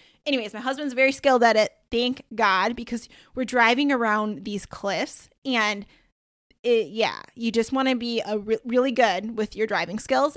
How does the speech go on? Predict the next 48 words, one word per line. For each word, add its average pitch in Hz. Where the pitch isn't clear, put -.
and 311
people 330
just 277
cut -
in 202
front 330
of 320
you. 302
They 226
do 240
all 254
kinds 220
of 202
crazy 302
things, 277
and 240
you 240
really 262
have 269
to 285
be 220
a 226
defensive 220
driver 254
and 214
really 233
be 247
on 214
the 190
alert. 185
So 254
at 233
the 247
end 269
of 349
the 320
day, 220
he'd 262
be 240
wiped 202
out 170
just 214
from 269
focusing 220
on 190
driving 196
so -
much, 92